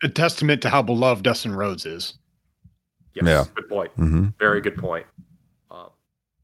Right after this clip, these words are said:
Speaker 2: and, but most importantly, I think, is afterwards we get the first official tease of Page and Punk.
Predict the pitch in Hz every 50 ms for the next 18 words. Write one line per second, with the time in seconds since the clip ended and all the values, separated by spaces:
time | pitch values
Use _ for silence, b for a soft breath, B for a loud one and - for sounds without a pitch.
0 | _ _ _ _ 110 101 101 _ _ _ _ _ _ _ 131 147 156 156 160 175
1 | 185 - - 170 139 - 165 196 196 - 131 110 98 85 82 - _ _ _ -
2 | 104 95 - - - 92 85 85 - _ _ _ _ _ _ _ _ _ _ -
3 | 98 110 107 120 131 139 131 - 131 117 104 - 117 107 113 - - 101 - -
4 | 139 131 - - - - 131 - - 104 - - 135 147 135 117 110 98 92 104
5 | 90 - 113 127 123 113 - 101 87 - 117 110 92